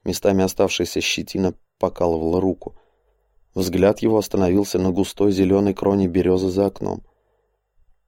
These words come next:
Берёза была реальной. Человек, который сидел перед ним по другую сторону стола, как будто тоже настоящий. Но то, что он говорил.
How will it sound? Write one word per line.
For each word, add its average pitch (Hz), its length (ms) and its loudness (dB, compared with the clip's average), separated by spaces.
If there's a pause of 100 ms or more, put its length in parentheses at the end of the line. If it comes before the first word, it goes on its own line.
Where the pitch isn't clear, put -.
(160)
Берёза 95 360 2
была 92 240 0
реальной. 90 440 -2 (840)
Человек, 98 420 2
который 95 260 0
сидел 95 320 -2
перед 90 220 0
ним 101 120 2
по 98 80 -4
другую 92 300 0
сторону 92 340 0
стола, 98 380 0
как 92 200 -6
будто - 420 -6 (380)
тоже 104 300 0
настоящий. 98 760 -4 (840)
Но 87 160 -4
то, - 260 -4
что - 300 -2
он 95 200 2
говорил. 82 600 0